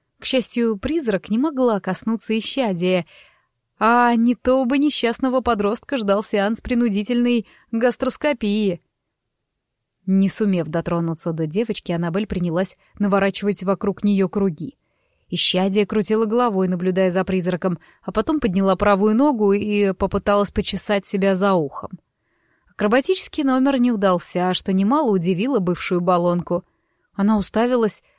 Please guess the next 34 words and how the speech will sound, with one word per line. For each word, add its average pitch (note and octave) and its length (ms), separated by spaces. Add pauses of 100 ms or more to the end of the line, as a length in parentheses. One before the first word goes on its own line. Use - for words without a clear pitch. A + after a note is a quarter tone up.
на G3 100
свою, F#3+ 380
теперь G3 280
уже F#3+ 200
человеческую G#3 720
ногу G#3 500
с - 140
явным A#3 480
непониманием, G3+ 920
откуда D4+ 440
та D4 180
вообще C4 380
взялась. G3+ 760 (880)
Похоже, G#3+ 420
исчадие F#3+ 560 (220)
впервые G3+ 500
примеряло F3+ 640
на F3+ 160
себя F3+ 240
такой F#3+ 300
образ. D#3+ 420 (400)
В F#3+ 80
отличие F#3+ 440
от F#3 100
той A3+ 160
же A3+ 140
Эльвинг, C#4 520 (100)
у F#3+ 120
баллонки G3 560
не A3 260
было C#4 260
опыта B3 460
человеческой A3+ 640
жизни. F#3 500